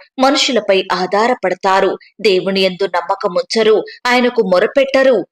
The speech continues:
అందుకే ఎప్పుడూ భయపడే సందర్భాలే వారి జీవితంలో సంభవిస్తాయి, చెడు విషయాలే వారి జీవితంలో జరుగుతాయి. వారు ఆశించిన ఆశలన్నీ, కోర్కెలన్నీ భంగమవుతాయి. ఈనాడు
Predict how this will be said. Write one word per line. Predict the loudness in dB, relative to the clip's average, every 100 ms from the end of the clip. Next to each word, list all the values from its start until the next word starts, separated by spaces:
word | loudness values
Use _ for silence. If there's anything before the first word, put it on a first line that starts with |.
| _ -6
అందుకే | -4 -4 0 2 2 0 -8 -2
ఎప్పుడూ | -2 0 0 4 4 2
భయపడే | 0 -2 0 0 0 -2
సందర్భాలే | -4 -4 -2 -2 0 -2 2 2 0 -2 _ -2
వారి | 0 -2
జీవితంలో | -2 -4 -4 -6 -4 -2 -2
సంభవిస్తాయి, | -4 -6 -4 -6 -6 -4 -2 -2 -4 -8 _ _ -2
చెడు | 0
విషయాలే | 0 -2 0 0 2 2
వారి | 0 -2 -2
జీవితంలో | -2 -2 -4 -4 -2 -2 -2
జరుగుతాయి. | -2 -4 -6 -2 0 0 -4 -10 _ -2
వారు | 0 2 0 -2
ఆశించిన | -2 -2 -4 -4 -4 -4 -2
ఆశలన్నీ, | -2 -2 -2 -2 -2 0 0 0 -6 -8 2
కోర్కెలన్నీ | 4 4 2 0 0 0 0 -2 -4 _
భంగమవుతాయి. | -4 -4 -4 0 -2 0 -2 -2 -6 _ _ -2
ఈనాడు | -2 -2 -2 2 0